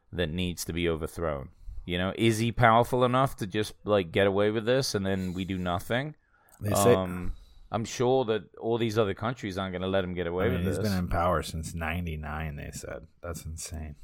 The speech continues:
Speaker 2: Like, twenty-three.
Speaker 1: That's a
Speaker 2: I
Speaker 1: long
Speaker 2: think,
Speaker 1: ass
Speaker 2: and the
Speaker 1: time.
Speaker 2: thing is, is I think the narrative that he keeps on trying to push is that he's trying to protect the Russian people. M-, meanwhile, the Russian people are like, "Please stop doing this shit. This, this doesn't make, this, not, you're not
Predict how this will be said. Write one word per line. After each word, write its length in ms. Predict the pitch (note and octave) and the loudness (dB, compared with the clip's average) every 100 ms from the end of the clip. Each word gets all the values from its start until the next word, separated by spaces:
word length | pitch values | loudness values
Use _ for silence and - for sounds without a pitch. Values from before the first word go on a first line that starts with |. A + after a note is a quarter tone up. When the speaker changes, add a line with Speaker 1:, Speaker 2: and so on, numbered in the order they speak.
| - - | -20 -18
Speaker 2:
Like, 140 | E2 D#2 _ | -18 -18 _
twenty-three. 680 | - F2+ F#2 F2+ - F#2 - _ _ - - - - | -10 -6 -4 -4 -4 -8 -8 _ _ -20 -20 -20 -8
Speaker 1:
That's 160 | - - | -2 2
a 20 | |
Speaker 2:
I 40 | - | 6
Speaker 1:
long 60 | |
Speaker 2:
think, 140 | D#3 D#3+ | 6 4
Speaker 1:
ass 80 | A2+ | 2
Speaker 2:
and 120 | A#2+ | 2
the 80 | - | 2
Speaker 1:
time. 80 | |
Speaker 2:
thing 180 | C3 C3 | 2 4
is, 180 | C3+ A#2 | 6 6
is 80 | F#2 | 6
I 140 | G2 | 4
think 200 | - F#2+ | 2 0
the 80 | F#2 | -2
narrative 420 | F#2+ G#2 G#2+ F2 | -2 2 0 0
that 100 | F2+ | -6
he 80 | F2 | -8
keeps 260 | - G2 - | -8 -8 -8
on 140 | F2 | -10
trying 260 | - F#2+ F2 | -10 -10 -10
to 80 | |
push 380 | - A2+ G2+ - | -6 -2 0 2
is 100 | F2 | 2
that 140 | F2 E2+ | 4 4
he's 140 | F2 | 2
trying 200 | - F2 | 0 0
to 80 | D#2+ | -2
protect 440 | E2 D#2 F2+ - | -4 -2 -4 -4
the 100 | D2+ | -4
Russian 400 | D2+ D2+ - D2 | -2 0 -2 -6
people. 480 | - F#2 - B1+ - | -4 -2 -2 -4 -8
M-, 120 | E2 D#2 | -12 -8
meanwhile, 480 | F2+ F2+ F#2 D#2+ D#2+ | -2 2 4 6 4
the 80 | D#2 | 4
Russian 340 | D#2+ D#2 - | 2 2 0
people 300 | - F2+ E2+ | -4 -4 -2
are 20 | D2 | -2
like, 220 | C#2 - | -4 -4
"Please 640 | - F2+ F2+ E2 D2 - - | -4 -2 -4 -4 -6 -10 -10
stop 420 | - - D#2+ D2+ | -10 -2 -2 -2
doing 300 | D2+ D#2 D2+ | -4 -4 -6
this 140 | C#2+ - | -8 -8
shit. 280 | - C2+ - - | -8 -10 -12 -16
This, 220 | - - | -14 -12
this 180 | D#2+ - | -12 -10
doesn't 280 | E2 E2 D#2 | -12 -10 -12
make, 200 | D#2 - - | -14 -16 -20
this, 220 | D2+ - | -16 -12
not, 200 | - D#2 | -10 -8
you're 100 | E2+ | -6
not 220 | F2 E2 | -6 -6